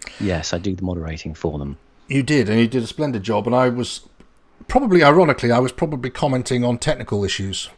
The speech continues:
Speaker 2: Um,
Speaker 1: Yeah, that's right. I remember now. You, you
Speaker 2: <laughs>
Speaker 1: D M'd me and, uh, and filled me in on things we could do, be doing better, which was, uh, nearly everything, which I thought was a fair comment at that point,
Speaker 2: I, was I
Speaker 1: actually.
Speaker 2: that critical? I hope not. Oh, perhaps I was.
Speaker 1: No,
Speaker 2: Um,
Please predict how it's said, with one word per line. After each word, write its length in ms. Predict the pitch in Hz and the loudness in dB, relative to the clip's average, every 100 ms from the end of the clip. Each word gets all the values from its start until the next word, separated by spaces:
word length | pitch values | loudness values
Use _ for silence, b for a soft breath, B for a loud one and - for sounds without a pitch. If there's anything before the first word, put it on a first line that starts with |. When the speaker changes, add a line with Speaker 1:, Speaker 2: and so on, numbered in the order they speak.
| _ _ B B B B B | _ _ B B B B B
Speaker 2:
Um, 240 | 123 120 113 | 4 6 6
Speaker 1:
Yeah, 300 | 117 120 120 | 6 6 2
that's 240 | 139 - 104 | -2 -2 -2
right. 240 | 92 95 | -2 6
I 60 | - | 6
remember 280 | 107 107 87 | 6 0 -2
now. 240 | 85 90 | -6 0
You, 260 | 101 101 104 | 6 6 6
you 60 | |
Speaker 2:
<laughs> 20 | |
Speaker 1:
D 160 | 107 113 | 2 2
M'd 260 | 113 110 - | 2 0 -2
me 220 | 92 95 | -4 -4
and, 320 | 101 95 92 | -4 -4 0
uh, 200 | 95 92 - B B B | 0 0 -4 B B B
and 120 | - | 0
filled 220 | - 180 | 6 6
me 180 | 139 120 | 6 2
in 100 | 104 | 0
on 120 | 104 | -2
things 300 | - 127 117 113 | -2 -2 -2 -2
we 60 | |
could 120 | 117 | -4
do, 140 | 107 117 | -6 -4
be 160 | 117 | -2
doing 240 | 113 131 113 | 2 4 4
better, 360 | 113 - 82 87 | 0 -2 -8 -4
which 300 | 113 - - | -4 -4 -4
was, 160 | 262 113 | -2 -2
uh, 100 | - | 0
nearly 360 | 139 156 147 135 | 2 4 2 0
everything, 460 | 135 107 - 82 - | -4 -6 -10 -12 -10
which 160 | 110 104 | -4 -4
I 40 | |
thought 280 | - 113 - B B | -2 -6 -6 B B
was 100 | 131 | -2
a 60 | 156 | 0
fair 180 | 196 190 | 0 -2
comment 540 | - 156 87 - - - | -2 -4 -6 -12 -20 -18
at 100 | - | -10
that 120 | 160 - | -10 -8
point, 200 | - 160 | -10 2
Speaker 2:
I, 80 | 208 | 4
was 220 | 190 269 | 4 2
I 80 | 254 | 2
Speaker 1:
actually. 140 | 240 | 2
Speaker 2:
that 100 | - | 0
critical? 440 | - 247 247 311 165 | 0 0 -2 2 6
I 60 | |
hope 180 | 175 160 | 6 4
not. 140 | 104 | 2
Oh, 160 | 123 143 | 4 2
perhaps 240 | - 151 | 0 -2
I 40 | 151 | 0
was. 280 | 147 123 123 | 2 2 2
Speaker 1:
No, 180 | 120 | 0
Speaker 2:
Um, 220 | 120 147 | -2 -6